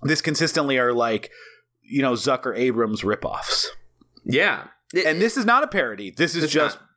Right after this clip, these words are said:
Speaker 1: we're just having fun. And that's, and movies can be that sometimes. <laughs>
Speaker 2: Can we talk a little bit about how this is the first real, uh, movie that, uh, Joe Dante got to direct? And yeah, so, like,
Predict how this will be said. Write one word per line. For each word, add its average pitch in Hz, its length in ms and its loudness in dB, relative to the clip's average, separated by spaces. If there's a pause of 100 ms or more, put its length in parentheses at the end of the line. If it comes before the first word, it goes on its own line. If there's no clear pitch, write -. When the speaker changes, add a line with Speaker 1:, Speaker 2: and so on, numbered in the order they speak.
(340)
Speaker 1:
we're 139 180 2
just 139 120 -6
having 165 200 0
fun. 196 200 0 (460)
And 120 120 -6
that's, 123 240 0
and 131 200 0
movies 131 260 2
can 151 140 -2
be 139 120 4
that 92 220 -4
sometimes. 92 680 -4
<laughs> - 80 -12
Speaker 2:
Can 190 120 0
we 233 100 2
talk 311 240 0
a 339 40 0
little 214 180 2
bit 202 140 0
about 135 240 0
how 123 340 2
this 120 240 0
is 120 440 -2
the 127 120 -2
first 135 340 -2 (140)
real, 131 1000 0 (120)
uh, 127 300 4
movie 131 420 2
that, 127 480 2
uh, 87 520 0 (360)
Joe 139 160 2
Dante 120 400 0
got 123 200 0
to 135 60 -10
direct? 131 400 0 (100)
And 233 140 0
yeah, 196 280 2
so, - 180 0
like, 147 400 0